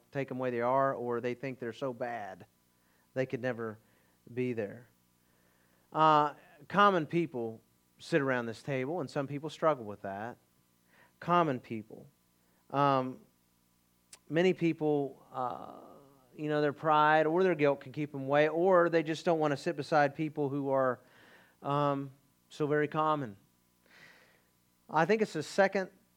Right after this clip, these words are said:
Thursday of the month that we host the special needs. Is that right?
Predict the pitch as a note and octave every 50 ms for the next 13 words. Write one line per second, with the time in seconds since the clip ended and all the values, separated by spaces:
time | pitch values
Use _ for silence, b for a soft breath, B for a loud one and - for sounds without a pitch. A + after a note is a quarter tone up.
0 | _ _ _ _ _ _ _ _ _ _ _ F3 F3 F3+ F3+ D#3 - F3+ E3+ E3
1 | D#3 D3+ D3 D#3 D#3+ E3 E3+ E3 B B B B B B B B B B _ -
2 | D3 C#3 C#3+ C#3 C3+ C3 D#3+ D#3+ D3+ C#3+ - C#3 - - D#3 D3 C#3+ - D3 C#3+
3 | D3 C#3+ C3 B2+ A#2+ D3+ D3 C3 C#3 C#3+ C#3+ D3 C#3+ -